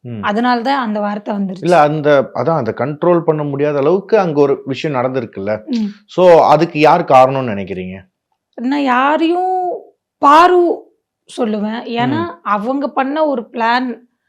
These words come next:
Speaker 1: ம்.
Speaker 2: அது தெளிவாவே அவங்களுக்கு தெரியும். நான் வந்து கர்நாடகால இருந்து வந்திருக்கேன். எனக்கு அந்த அளவுக்கு அவ்வளவா புரியாதுன்னு,
Speaker 1: ம், ம், ம்.
Speaker 2: தெளிவாவே இந்த மாரி, ஆ, "நம்ம சண்டை போடுற மாரி போடலாம். நீ அவனை எழுப்பு.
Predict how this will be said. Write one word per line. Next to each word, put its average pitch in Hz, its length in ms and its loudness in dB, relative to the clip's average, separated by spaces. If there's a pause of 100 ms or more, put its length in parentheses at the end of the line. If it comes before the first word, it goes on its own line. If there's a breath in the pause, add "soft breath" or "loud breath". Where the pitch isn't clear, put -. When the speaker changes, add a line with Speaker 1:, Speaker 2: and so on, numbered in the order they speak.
Speaker 1:
ம். 135 160 -8
Speaker 2:
அது 240 220 0
தெளிவாவே 302 480 2
அவங்களுக்கு 233 460 0
தெரியும். 277 500 -4
நான் 233 340 -6
வந்து 220 160 -6
கர்நாடகால 240 580 -6
இருந்து 220 220 -8
வந்திருக்கேன். 220 300 -8
எனக்கு 214 120 -6
அந்த 214 160 -4
அளவுக்கு 233 280 -4
அவ்வளவா 247 380 -2 (100)
புரியாதுன்னு, 247 840 -2
Speaker 1:
ம், - 80 -10
ம், 120 180 -8
ம். - 60 -10
Speaker 2:
தெளிவாவே 294 420 4
இந்த 294 220 -2
மாரி, 233 500 -4 (240 soft breath)
ஆ, 220 220 -2
"நம்ம 214 540 -2
சண்டை 220 320 -2
போடுற 220 380 -4
மாரி 220 200 -4
போடலாம். 208 480 -6
நீ 220 120 -4
அவனை 214 340 -4
எழுப்பு. 220 460 -4